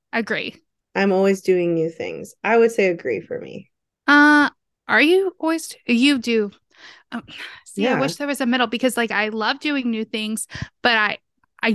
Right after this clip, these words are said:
Speaker 1: don't, I'm not <laughs> always doing new things.
Speaker 2: Y-, you're being really too picky.
Speaker 1: Okay, so agree. Okay.
Speaker 2: Agree.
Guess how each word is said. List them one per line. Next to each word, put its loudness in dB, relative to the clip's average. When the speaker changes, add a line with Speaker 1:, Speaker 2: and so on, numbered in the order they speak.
Speaker 1:
don't, 4
I'm 2
not 2
<laughs> -20
always 2
doing -2
new -2
things. -8
Speaker 2:
Y-, -6
you're -4
being 0
really 0
too -6
picky. -8
Speaker 1:
Okay, 4
so 2
agree. -6
Okay. -10
Speaker 2:
Agree. -4